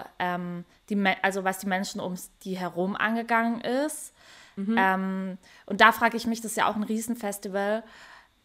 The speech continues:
Speaker 1: ähm, ob das dann vielleicht auch mit der Zielgruppe zu tun hat, weil ja auf die Fusion, würde ich jetzt mal sagen, eher Menschen hingehen, die so politisch vielleicht ein bisschen, ähm,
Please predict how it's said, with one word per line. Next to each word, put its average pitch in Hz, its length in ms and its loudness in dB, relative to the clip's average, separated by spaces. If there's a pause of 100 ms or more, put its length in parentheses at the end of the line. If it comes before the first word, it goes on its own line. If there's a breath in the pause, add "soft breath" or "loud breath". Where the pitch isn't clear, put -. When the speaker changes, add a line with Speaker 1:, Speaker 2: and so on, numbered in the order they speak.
(580)
Speaker 1:
ähm, 185 260 -6
ob - 180 -4
das 220 120 -4
dann 214 200 0
vielleicht 202 280 -2
auch 208 60 -2
mit 202 100 -4
der 196 100 -4
Zielgruppe 226 540 -2
zu 175 180 -12
tun 185 320 -6
hat, 196 360 -6 (260)
weil 190 380 4
ja 185 160 2
auf 190 80 -6
die 196 100 -6
Fusion, 214 400 -4
würde 196 160 2
ich - 80 -6
jetzt 208 160 -6
mal 190 120 2
sagen, 180 280 2
eher 190 200 2
Menschen 196 300 -2
hingehen, 185 380 -4
die 185 140 -6
so 175 340 -2 (1160 loud breath)
politisch 226 500 -2
vielleicht 190 360 4
ein 185 80 -4
bisschen, 220 760 0 (880 loud breath)
ähm, 180 680 -4